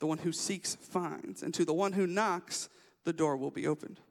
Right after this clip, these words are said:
Which of you, if your son asks for bread, will give him a stone? Or if he asks for a fish, will give him a snake? If you then, though you are evil, know how to give good gifts to your children, how much more will your Father in heaven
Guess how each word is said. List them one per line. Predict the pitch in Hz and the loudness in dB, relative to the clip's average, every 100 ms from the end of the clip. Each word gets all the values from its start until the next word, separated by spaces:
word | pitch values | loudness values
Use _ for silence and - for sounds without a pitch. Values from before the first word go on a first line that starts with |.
| _ _ - - - - - | _ _ -20 -20 -20 -18 0
Which | 220 269 240 | 2 4 2
of | 185 | 2
you, | 185 | 0
if | 185 175 | 0 0
your | 156 | 0
son | - 190 | 4 2
asks | 220 180 185 - - | 2 -2 -2 -4 -2
for | 196 | -2
bread, | 175 151 160 | 0 2 2
will | 156 156 | 0 0
give | 160 151 | -2 -2
him | 160 | -2
a | 156 | -2
stone? | - 156 131 - - _ _ _ _ _ - | -2 0 0 -2 -14 _ _ _ _ _ -8
Or | 175 | -8
if | 156 - | -6 -6
he | 156 | -4
asks | 180 170 - | -2 -2 -2
for | - 170 147 | 2 4 2
a | |
fish, | - 175 170 - - | 2 0 0 -2 0
will | 156 | 0
give | 160 151 | 0 0
him | 156 | 0
a | 147 | 0
snake? | - 165 - - - _ _ _ _ _ _ - | 0 0 -2 -12 -20 _ _ _ _ _ _ -2
If | 175 170 | -2 4
you | 226 220 | 2 4
then, | 175 160 175 | 4 4 4
though | 156 | 4
you | 180 185 | 4 4
are | 180 | 4
evil, | 160 165 156 131 139 - - | 2 0 2 2 2 -4 -2
know | 147 | -2
how | 151 | 0
to | 143 | -2
give | - 147 - | -2 -4 2
good | 170 175 | 2 2
gifts | 170 165 160 - | 2 0 0 -6
to | 156 | 0
your | 143 | 0
children, | 147 - - - 180 - _ _ _ _ _ | 0 -2 -2 -4 -8 -10 _ _ _ _ _
how | - 156 | -2 0
much | 165 160 | 0 2
more | 165 156 151 | 4 4 4
will | 143 | 4
your | 143 147 | 4 2
Father | 143 147 160 156 | 0 2 2 2
in | 147 | 2
heaven | 131 - - | -2 -4 -8